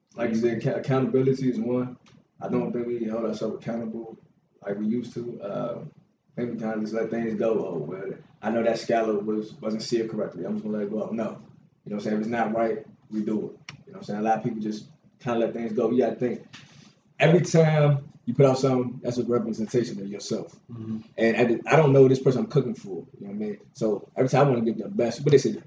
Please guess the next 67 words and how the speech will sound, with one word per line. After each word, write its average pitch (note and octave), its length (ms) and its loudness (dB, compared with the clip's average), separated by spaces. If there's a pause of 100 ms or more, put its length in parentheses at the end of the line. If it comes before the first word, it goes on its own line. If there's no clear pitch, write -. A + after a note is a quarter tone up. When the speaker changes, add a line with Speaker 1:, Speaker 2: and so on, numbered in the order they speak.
(140)
Speaker 1:
"First C#3 180 2
impressions C3 400 4
mean B2 160 2
the A#2 60 0
most." C#3+ 340 2 (240)
I G2+ 40 -8
want A2 140 -2
that A2 120 0
first A#2 160 0
impression G#2+ 280 -4
to G2+ 60 -8
be G2 120 -10
the F#2+ 60 -14
best, G#2+ 340 -4
you G2+ 60 -16
know G2 100 -16
what - 120 -20
I'm G2+ 40 -6
Speaker 2:
Right. G2 100 -8
Speaker 1:
saying? - 40 -18 (200)
I C3 80 2
don't C#3+ 120 4
know A#2 360 4 (420)
what A2+ 140 -2
type C3 120 6
of G#2+ 60 0
day A#2+ 140 10
they A#2 100 8
were G#2+ 100 0
having, A2 320 2
but G#2 260 -4 (360)
who D3+ 80 2
knows? B2 220 4
My B2+ 160 2
food B2 440 0 (420)
might A2 180 0
just G#2+ 120 -2
make A2 160 2
their G#2 120 -2
day G2 180 -4
way G#2 240 0
better, G#2 400 -4
you F#2 60 -12
know F2 80 -12
what F#2 40 -12
I'm F2+ 40 -14
saying? F#2+ 260 -10
Because G#2+ 220 -4
I A2 220 -2
took - 180 -6
that G2+ 180 -6
time A2+ 300 -2
and G2+ 100 -4
put G2 140 -4
that F2+ 160 -6
love F#2 160 -4
into F2+ 200 -6
that E2+ 160 -10
food. - 220 -16 (400)
Speaker 2:
Yeah. A2+ 260 -4 (760)
I E3 80 6
have G3+ 200 8
a A#2+ 40 6
little B2 240 6
bit A#2+ 140 4
of A2 120 4
a, G#2 300 -2